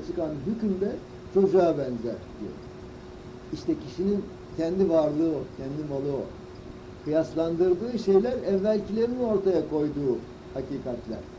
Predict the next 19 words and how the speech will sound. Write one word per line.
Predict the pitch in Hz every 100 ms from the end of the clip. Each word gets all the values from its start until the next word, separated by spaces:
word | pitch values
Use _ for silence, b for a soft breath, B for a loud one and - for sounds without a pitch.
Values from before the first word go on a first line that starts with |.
| - - - -
O | 233 -
kıyaslara | 220 202 165 165 160 156
bakarak | 175 180 220 170 123 -
kendinden | 156 160 175 190 226 240
bir | 185
şey | 170
ortaya | 151 131 131 123
çıkarması, | - 131 131 127 127 - 302 - - - -
o |
da | 160 185 -
çocuğa | 139 127 135
benzer | 120 110 110 104 90 90
diyor. | 92 - - - - - - - - - - - - - - - 123 120 - - - - - - -
İşte | - 170
mühim | 160 175 214 208
olan | 170 165 - - - - - - - - - 147
bu, | 233 233 - - 127
e, | 131 127 127 123 127 143
neticeyi | 175 - 202 196 151 208